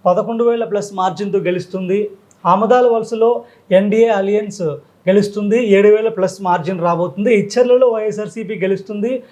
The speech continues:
ఆరు వేల ప్లస్ మార్జిన్ ఉంది. నరసన్నపేటలో వైఎస్ఆర్సీపీ గెలుస్తుంది, పన్నెండు వేల ప్లస్ మెజారిటీ ఉంది. రాజంలో వైఎస్ఆర్సీపీ గెలుస్తుంది,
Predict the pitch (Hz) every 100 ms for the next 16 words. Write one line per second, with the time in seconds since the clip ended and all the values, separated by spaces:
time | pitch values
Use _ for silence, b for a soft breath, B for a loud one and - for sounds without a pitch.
0 | B - 180 214 240 247 214 226 - 196
1 | 185 185 196 165 131 131 _ _ _ _
2 | _ 180 185 214 262 262 247 240 233 240
3 | 220 214 214 214 220 190 220 180 196 196
4 | 208 202 233 254 B B _ 190 190 233
5 | 240 247 233 220 220 202 185 202 202 214
6 | 196 180 147 135 _ _ _ _ _ _
7 | _ _ _ _ _ 156 165 208 254 240
8 | 247 262 B B _ 175 202 220 233 -
9 | 220 208 190 208 208 220 208 233 254